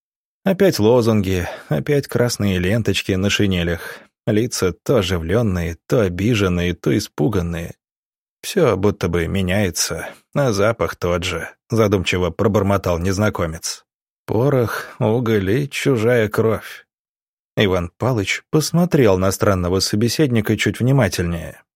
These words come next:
Сквозь очки блестели усталые, но живые глаза. Лицо худое, обветренное, с плохо выбритым подбородком.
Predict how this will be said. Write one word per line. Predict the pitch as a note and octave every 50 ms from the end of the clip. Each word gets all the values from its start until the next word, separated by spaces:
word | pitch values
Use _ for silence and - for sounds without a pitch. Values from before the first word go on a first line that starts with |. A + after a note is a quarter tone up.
| _ _ _ _ _ _ _ -
Сквозь | - - C3 C3 A#2+ G#2 -
очки | G2+ G2 F2+ - - - - F#2 G#2 B2+
блестели | A#2+ G#2+ G2 G#2 G#2 - - - E3+ F3 D3
усталые, | B2 G#2+ G2 - - - G2+ A2 D3 E3+ D#3+ C#3 A#2 G#2 G2
но | F2+ F#2+ G2 G2+ G2
живые | F2+ F#2+ G2+ G2 F#2 A2+ C3 A2+
глаза. | F#2 - F#2+ F2 F2 E2+ F2 E2+ E2+ G2 A2+ - _ _ _ _ _ _ _ _
Лицо | C3+ A#2+ A#2+ A#2 A2 - - - - B2+ B2+ G#2
худое, | - - A2 A2+ G#2+ G2+ A#2 B2+ B2+ A#2+ G#2 F2+ E2+ D2 - - -
обветренное, | - B2 A#2+ A2+ G2+ F#2+ G2 B2 C#3+ B2 - - G2+ G#2 G2+ G2+ G#2 G#2+ A2+
с | G#2+ -
плохо | - - G#2+ C3+ D3 - - D#3
выбритым | C#3 C3 B2+ A2+ A#2+ B2+ A#2 - C3 B2+ A2
подбородком. | - B2+ A#2+ A2+ A2 A#2+ A2+ G2+ F2 D#2+ - - - D#2 - - -